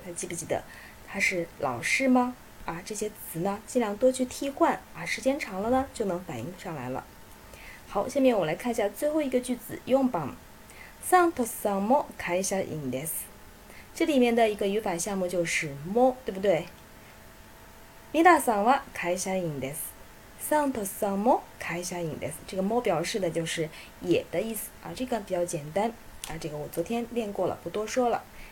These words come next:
下面先往下来看下面的例文，例文一。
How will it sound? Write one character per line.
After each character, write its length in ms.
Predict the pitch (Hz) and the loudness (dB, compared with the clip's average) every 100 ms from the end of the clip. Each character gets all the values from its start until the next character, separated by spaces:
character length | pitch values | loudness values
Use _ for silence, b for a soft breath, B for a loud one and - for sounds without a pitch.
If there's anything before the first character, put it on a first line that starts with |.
| - | -8
下 140 | - | -2
面 120 | 226 | 0
先 180 | 220 208 - - - | 0 -6 -8 -14 -10
往 100 | 220 | -6
下 140 | 220 | -2
来 260 | 202 170 185 - - - | 0 0 -2 -6 -18 -14
看 140 | - 233 | -6 -2
下 120 | 311 | 2
面 160 | 277 | 2
的 140 | 190 151 - - | 2 -2 -6 -8
例 240 | 269 247 - - - - | -4 -2 -4 -14 -10 -4
文， 360 | 160 170 233 240 - - | 0 2 0 -2 -14 -6
例 360 | 180 190 208 226 | 4 6 6 2
文 200 | 254 262 | 4 4
一。 460 | 226 202 - 262 | 4 -2 -4 -4